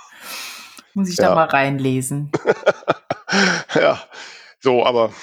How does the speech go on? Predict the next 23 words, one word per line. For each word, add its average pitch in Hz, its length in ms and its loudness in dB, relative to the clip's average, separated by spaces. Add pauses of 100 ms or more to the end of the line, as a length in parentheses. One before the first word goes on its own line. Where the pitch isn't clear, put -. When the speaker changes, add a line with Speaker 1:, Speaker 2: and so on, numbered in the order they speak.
(760)
Speaker 2:
besser, 117 340 2
war 131 140 6
schon 120 260 0 (140)
gut, 131 300 0
dass 117 120 4
ich 113 140 0
da 110 180 4
nicht 120 220 -4
jetzt - 240 -2
Teil 113 200 4
drei 107 300 4
noch 127 160 2
geschrieben 127 540 -2
hab, 127 200 2
sondern 110 300 0
dass 104 160 -8
ich - 180 -10
mir 107 140 2
was 101 160 -2
Neues 107 340 0
hab 92 180 -10
einfallen 90 520 -8
lassen. 95 460 -4